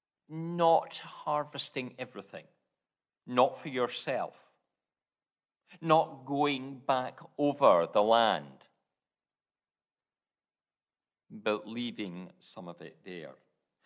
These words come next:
Not searching out every single ear of corn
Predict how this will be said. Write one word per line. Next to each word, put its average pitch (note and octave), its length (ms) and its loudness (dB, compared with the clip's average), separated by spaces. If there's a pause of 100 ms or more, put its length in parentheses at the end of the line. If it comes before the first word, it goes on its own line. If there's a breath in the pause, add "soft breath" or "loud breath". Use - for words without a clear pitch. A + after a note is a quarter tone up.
(200 loud breath)
Not F3+ 320 4
searching F3+ 480 -2
out D3+ 340 4
every E3+ 280 -4
single E3+ 720 -4
ear D3 280 -4 (160)
of B2+ 300 -6
corn A2+ 560 -2